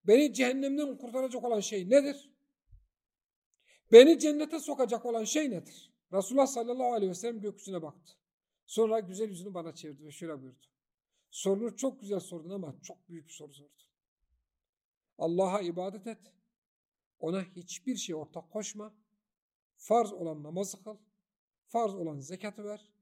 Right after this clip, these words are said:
Ve Ramazan orucunu tut." Bitti. Bunların üzerine durmayacağım. İbadete, şirk, bunların üzerine durmayacağım. Konumuz bu değil.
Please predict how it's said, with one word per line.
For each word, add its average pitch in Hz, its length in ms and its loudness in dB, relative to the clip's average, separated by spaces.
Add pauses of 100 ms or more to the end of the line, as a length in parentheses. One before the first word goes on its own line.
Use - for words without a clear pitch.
(180)
Ve 269 120 -6
Ramazan 190 380 -8
orucunu 160 380 -18
tut." - 240 -20
Bitti. - 360 -20 (1400)
Bunların 226 260 -4
üzerine 214 280 -10
durmayacağım. 151 720 -16 (180)
İbadete, 160 640 -10
şirk, - 560 -20
bunların 165 240 -16
üzerine 180 220 -18
durmayacağım. 147 360 -18
Konumuz 147 340 -20
bu 139 40 -20
değil. 147 180 -20